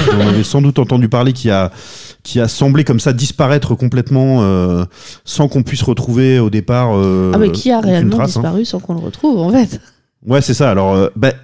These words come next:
Speaker 1: c'est, c'est, euh, c'est la gr-, alors, on l'a pas retrouvé complètement, ça, c'est certain aujourd'hui encore, hein, ça, c'est avéré complètement, c'est-à-dire, euh, il y a personne qui, euh, peut dire il est, il, il s'est passé ça exactement à, à tel endroit, ça, ça, c'est sûr.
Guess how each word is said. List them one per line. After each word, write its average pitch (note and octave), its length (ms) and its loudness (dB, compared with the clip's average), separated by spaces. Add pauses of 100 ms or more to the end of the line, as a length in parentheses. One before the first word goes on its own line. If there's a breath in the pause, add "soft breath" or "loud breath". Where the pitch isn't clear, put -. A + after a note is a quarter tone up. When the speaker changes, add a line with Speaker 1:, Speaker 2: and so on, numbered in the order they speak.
(120)
Speaker 1:
c'est, - 300 -2
c'est, D3+ 240 2
euh, B2 320 4 (480 loud breath)
c'est - 240 0
la C3 140 4
gr-, B2+ 160 -2
alors, D3 160 4
on C#3+ 60 4
l'a C#3+ 100 4
pas F3 120 0
retrouvé D#3 280 0
complètement, C#3 380 2
ça, C#3+ 100 0
c'est A#2+ 140 0
certain C#3+ 560 -2
aujourd'hui B2 380 2
encore, C#3+ 260 2
hein, C3 320 0
ça, - 120 -4
c'est - 220 -6
avéré B2+ 360 2
complètement, B2+ 460 0
c'est-à-dire, B2 360 0
euh, G2+ 160 2 (400 loud breath)
il - 80 0
y - 20 4
a A2 60 2
personne D3+ 420 2
qui, A#2+ 280 -2
euh, G#2 180 2
peut A#2 120 0
dire C3 160 0
il G#2 140 0
est, G2 400 0
il, G#2+ 640 -4
il A#2 60 -6
s'est A#2+ 140 -4
passé B2 220 0
ça D3+ 160 0
exactement C3 460 0
à, G#2+ 160 -2
à G2+ 140 -4
tel A#2 180 -2
endroit, A2 240 0
ça, D#3+ 160 -2
ça, - 300 -4
c'est C#3 160 -4
sûr. G#2 200 -4